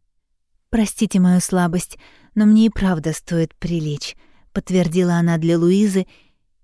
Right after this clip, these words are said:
все еще опираясь о руку мужа. Та, кажется, встревожилась. «Может, я могу помочь? Я же целительница, конечно, далеко не самая одаренная,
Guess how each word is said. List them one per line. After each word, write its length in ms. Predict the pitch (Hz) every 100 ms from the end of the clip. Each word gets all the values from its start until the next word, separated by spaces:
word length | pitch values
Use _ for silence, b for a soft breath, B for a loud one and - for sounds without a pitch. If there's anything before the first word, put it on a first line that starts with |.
| _ _
все 260 | - 233
еще 280 | 208 - 208
опираясь 600 | 180 185 175 175 175 -
о 120 | - 165
руку 300 | 165 - 170
мужа. 520 | 160 156 147 151 151 _ _ _ _ _ _ -
Та, 100 | 311
кажется, 440 | - 220 220 226
встревожилась. 920 | - - 214 165 147 151 151 - - - _ _ _ _ _ -
«Может, 360 | 254 254 247
я 140 | 240 247
могу 280 | 240 233 240
помочь? 580 | 247 233 269 392 - - _ _
Я 200 | - 254
же 100 | 233
целительница, 880 | 233 - 233 349 - 302 226 - 226 - b b
конечно, 380 | b 208 190 -
далеко 340 | 190 202 202 214
не 160 | 196
самая 400 | 185 - 180 185
одаренная, 680 | 180 220 294 403 233 175 185